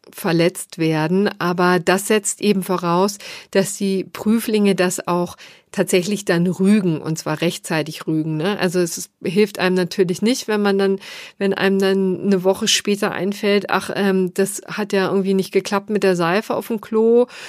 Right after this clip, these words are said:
oder vielleicht saßen wir nur eins vierzig voneinander weg und nicht eins fünfzig. Da muss man schon natürlich, ähm, gleich von Anfang an, also möglichst bei Beginn der Prüfung, das rügen.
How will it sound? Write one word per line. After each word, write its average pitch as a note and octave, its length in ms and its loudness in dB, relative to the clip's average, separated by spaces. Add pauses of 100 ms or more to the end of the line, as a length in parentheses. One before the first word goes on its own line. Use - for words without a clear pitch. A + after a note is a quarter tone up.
(180)
oder G3 400 4
vielleicht F#3+ 560 -2
saßen F#3+ 540 0
wir G3+ 100 4
nur G3 280 0
eins F#3 320 -2
vierzig A3 640 -4
voneinander G3 640 0
weg F#3+ 200 0
und F#3 140 -2
nicht F#3 220 -4
eins F#3 200 -2
fünfzig. A#3 480 -4
Da G3+ 140 2
muss G3+ 240 0
man G#3 180 0
schon G#3 340 0 (380)
natürlich, G#3 720 0 (460)
ähm, F#3+ 380 0
gleich F#3+ 480 2
von G#3 160 0
Anfang G3 540 -2
an, B3 560 -2
also F3+ 400 -2 (500)
möglichst G3+ 720 -2
bei F3 300 0
Beginn F3+ 380 0
der A#3 100 4
Prüfung, A3 600 0
das F#3+ 300 0
rügen. A3 400 0